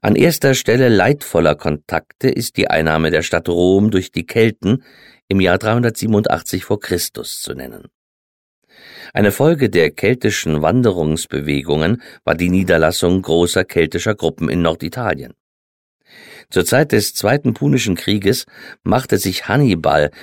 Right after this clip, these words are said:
mit einem Heer und einigen Kriegselefanten über die Alpen auf,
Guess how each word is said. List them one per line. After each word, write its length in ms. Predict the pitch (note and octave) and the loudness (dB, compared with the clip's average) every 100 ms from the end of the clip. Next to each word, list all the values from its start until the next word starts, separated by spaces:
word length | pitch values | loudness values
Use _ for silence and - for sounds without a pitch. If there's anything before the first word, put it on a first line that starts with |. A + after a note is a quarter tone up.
| - | -10
mit 140 | - | -2
einem 260 | - E2 D#2+ | 0 2 0
Heer 380 | F2 A2+ A#2+ - | 0 2 2 2
und 180 | D2 | -2
einigen 420 | - C#2+ C#2+ D2+ D2 | -4 -4 -2 -2 -4
Kriegselefanten 1000 | - C3+ - - D2+ C#2 E2 C#2+ - D#2 | -4 -6 -6 -6 -4 -4 -4 -6 -6 -6
über 160 | D2 | -4
die 160 | D#2 E2 | -2 0
Alpen 340 | - B2 - | 0 0 -4
auf, 380 | - D2+ C#2 - | -4 -2 -2 -4